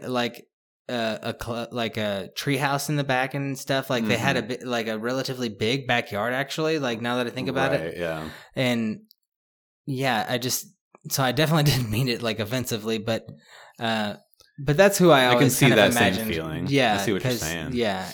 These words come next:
Speaker 1: and then they were twins, so I was just like, "They're Fred and George," and then the,
Speaker 2: <laughs>
Speaker 1: their parents just qu-, <laughs> stopped <laughs> before
Speaker 2: Right,
Speaker 1: they
Speaker 2: we
Speaker 1: had
Speaker 2: didn't get a Ron or Jenny.
Speaker 1: Yeah, they didn't. They were just like, "We don't need to keep having kids until we get a girl."
Speaker 2: <laughs> Right.
Speaker 1: 'Cause they would have had another boy and then a girl.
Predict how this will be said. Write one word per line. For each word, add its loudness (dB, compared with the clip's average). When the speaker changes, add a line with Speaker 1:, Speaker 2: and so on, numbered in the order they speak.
Speaker 1:
and 4
then 4
they 4
were 0
twins, -6
so 0
I 4
was -2
just -6
like, 0
"They're 0
Fred 0
and 0
George," 4
and 8
then 6
the, 0
Speaker 2:
<laughs> -2
Speaker 1:
their 4
parents 2
just -4
qu-, -10
<laughs> -8
stopped 0
<laughs> -
before 10
Speaker 2:
Right, 10
Speaker 1:
they 8
Speaker 2:
we 8
Speaker 1:
had 10
Speaker 2:
didn't 2
get 6
a 6
Ron 2
or -2
Jenny. -8
Speaker 1:
Yeah, 4
they 4
didn't. -4
They 4
were 2
just -2
like, 0
"We 2
don't 2
need 0
to 0
keep -4
having -2
kids -2
until -2
we -6
get -2
a -4
girl." -4
Speaker 2:
<laughs> 2
Right. -6
Speaker 1:
'Cause -6
they -2
would 0
have -2
had 2
another -2
boy -2
and 4
then 4
a 4
girl. 4